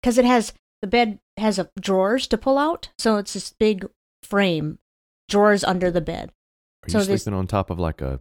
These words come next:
Speaker 2: buffet,
Speaker 1: <laughs> It's
Speaker 2: like,
Speaker 1: pretty
Speaker 2: china cabinet
Speaker 1: high. It's
Speaker 2: bottom?
Speaker 1: not,
Speaker 2: Is that what it
Speaker 1: it's,
Speaker 2: is?
Speaker 1: it's for the, it's for the guest room.
Speaker 2: <laughs> Oh.
Speaker 1: Actually, it's for the second guest room.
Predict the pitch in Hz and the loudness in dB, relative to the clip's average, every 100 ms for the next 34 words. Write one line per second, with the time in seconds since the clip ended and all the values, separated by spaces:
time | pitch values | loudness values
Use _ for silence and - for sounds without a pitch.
0 | _ 78 76 78 78 82 147 220 233 269 | _ -4 -2 -2 -2 -4 -4 2 4 2
1 | - 320 381 226 220 254 196 - 220 151 | 2 2 4 4 2 2 0 -4 -8 -2
2 | 80 339 403 - 76 90 82 82 82 82 | 2 4 2 0 -4 -2 -2 -2 -4 -6
3 | - 302 262 - - - 214 196 - 170 | 0 2 6 4 2 -4 -2 -2 -4 -4
4 | 175 - - 147 131 - _ _ _ _ | -4 -4 -6 -6 -6 -12 _ _ _ _
5 | _ - - - - _ _ _ _ - | _ -4 -4 -4 -16 _ _ _ _ -6
6 | - - 226 226 254 220 - 220 202 196 | -6 0 2 6 6 6 4 2 2 2
7 | - 240 - 180 - 151 143 - 143 135 | 0 0 0 -4 -4 -8 -8 -8 -10 -10